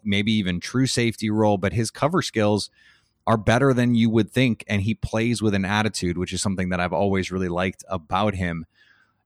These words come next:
There's gonna, it's gonna be a dogfight for these last few defensive back spots.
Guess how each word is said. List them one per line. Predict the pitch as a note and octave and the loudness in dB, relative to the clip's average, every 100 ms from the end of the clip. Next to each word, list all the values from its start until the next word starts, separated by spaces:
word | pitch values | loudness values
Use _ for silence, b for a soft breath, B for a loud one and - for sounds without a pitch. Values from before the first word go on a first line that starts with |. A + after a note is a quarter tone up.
| _ _ | _ _
There's | F#2 C3 D#3+ | 2 2 4
gonna, | F#3+ - | 2 2
it's | D3+ | 2
gonna | - F3+ | 2 4
be | D3+ | 4
a | |
dogfight | G#2 G#2+ A#2 G#2+ F#2 | 6 4 4 2 0
for | F#2 | 0
these | F#2 F#2 | -2 0
last | F#2 F#2+ G2+ | 0 0 -2
few | - F#2+ F#2+ F#2+ | -4 0 2 2
defensive | F#2 - G2 - F#2 | 0 -4 -4 -4 -4
back | F#2 F2+ | -2 -2
spots. | - - F#2 G#2 - - | -4 -2 0 0 -4 -8